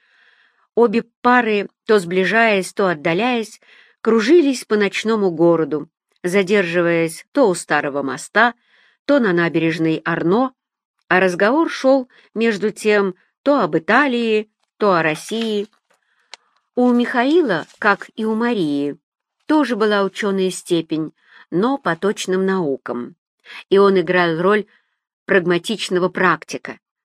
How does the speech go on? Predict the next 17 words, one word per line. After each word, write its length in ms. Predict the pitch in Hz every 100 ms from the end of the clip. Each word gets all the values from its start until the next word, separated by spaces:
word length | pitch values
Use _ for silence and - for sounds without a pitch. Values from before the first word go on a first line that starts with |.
| -
с 80 | 202
изрядной 480 | 180 180 160 170
примесью 600 | 170 190 165 156 - 160 -
эффектного 580 | 170 - 190 165 185 165
цинизма. 640 | 160 202 190 147 110 98 - _ _ _ _ _ _ _ _ - -
Желание 600 | 175 190 190 196 185 185
Марии 520 | 185 185 202 185 165 - - -
увидеть 460 | 196 202 180 165
балкон 480 | 180 185 180 196 185
Джульетты 600 | 170 180 170 285 320 175
в 40 |
Вероне 560 | 156 185 180 143 139 131 _ _ _
вызвало 560 | 185 202 254 208 196 190
у 100 | 190
него 260 | 185 175 196
приступ 500 | 175 196 - - 170
смеха. 580 | - 196 156 - -